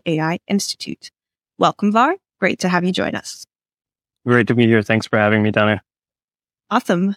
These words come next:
Speaker 1: So, over the past few years, we've witnessed a clear proliferation in the number of policy-related discussions tied to A I. And of course, jurisdictions around the world are taking differing approaches on the issue. So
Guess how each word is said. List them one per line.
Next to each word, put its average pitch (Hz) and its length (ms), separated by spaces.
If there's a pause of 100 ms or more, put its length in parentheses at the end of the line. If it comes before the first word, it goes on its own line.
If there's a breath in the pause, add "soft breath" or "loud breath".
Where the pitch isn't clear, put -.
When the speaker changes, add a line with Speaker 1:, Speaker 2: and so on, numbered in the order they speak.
Speaker 1:
So, 220 560 (440)
over 277 180
the 330 140
past 277 420
few 285 160
years, 208 400
we've 214 220
witnessed 208 360
a - 60
clear 247 320
proliferation 214 880
in 202 120
the 180 60
number 180 280
of 175 180
policy-related 180 800
discussions 208 680
tied 165 260
to - 140
A 160 120
I. 247 320 (440)
And 185 220
of - 120
course, 269 220
jurisdictions 247 640
around 220 220
the 220 80
world 196 220
are 202 100
taking 190 380
differing 180 420
approaches 175 540
on 175 100
the 175 180
issue. - 360
So - 260